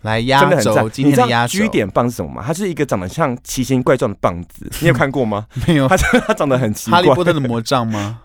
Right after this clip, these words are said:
Speaker 2: 哦，类似哦。
Speaker 1: 啊。
Speaker 2: 所以大家插进去，它的那个头顶点会顶到你的G点，
Speaker 1: 哦。
Speaker 2: 然后你一顶到，你会开始夹，肛门夹它之后，它，它就越往，越来越里面，你就呈现一个G点一直被抠的状态。
Speaker 1: 一发不可收拾，然后越陷越深。
Speaker 2: 越陷越深，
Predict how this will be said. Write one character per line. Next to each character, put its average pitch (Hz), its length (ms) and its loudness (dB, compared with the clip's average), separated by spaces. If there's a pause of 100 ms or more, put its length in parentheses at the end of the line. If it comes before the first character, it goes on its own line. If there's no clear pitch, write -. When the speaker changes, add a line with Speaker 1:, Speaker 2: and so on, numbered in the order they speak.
Speaker 2:
哦， 123 260 0
类 120 240 0
似 104 240 -4
哦。 82 180 -4
Speaker 1:
啊。 147 220 0
Speaker 2:
所 214 100 6
以 160 40 2
大 233 140 0
家 214 160 0
插 190 240 -2
进 190 160 -4
去， 175 140 -6
它 151 180 -4
的 135 120 -6
那 131 140 -2
个 110 140 -6 (140)
头 95 340 -4 (240)
顶 147 220 0
点 131 140 -2
会 - 80 -2
顶 98 180 -6
到 131 80 0
你 107 80 -2
的 90 60 -8
G 95 240 -10
点， 69 200 -14 (140)
Speaker 1:
哦。 110 300 -8
Speaker 2:
然 - 0 -
后 147 100 6
你 139 240 -2
一 202 80 -6
顶 110 180 -2
到， 151 120 0
你 113 100 0
会 139 160 0
开 156 100 -4
始 127 120 -2
夹， 80 280 -8 (220)
肛 180 100 2
门 131 240 0
夹 - 200 0
它 147 120 0
之 139 120 0
后， 131 40 -2
它， 127 140 -8
它 139 140 -8
就 135 40 -4
越 139 300 2
往， 85 240 -6 (160)
越 143 220 4
来 95 160 -4
越 127 260 0
里 78 240 -10
面， 107 240 -6 (400)
你 135 80 -4
就 165 60 4
呈 131 180 -2
现 135 220 -2
一 131 40 -2
个 117 120 -6
G 143 160 -6
点 117 120 -2
一 120 40 -6
直 110 100 -12
被 139 180 0
抠 120 240 2
的 110 80 -6
状 98 220 -6
态。 90 180 -10 (280)
Speaker 1:
一 214 160 0
发 196 180 4
不 190 100 -6
可 160 160 0
收 160 140 -4
拾， 147 80 -2
然 123 80 4
后 135 80 2
越 170 260 2
陷 135 380 0
越 131 180 2
深。 - 320 -2
Speaker 2:
越 135 140 6
陷 117 220 -4
越 110 200 0
深， 82 380 -10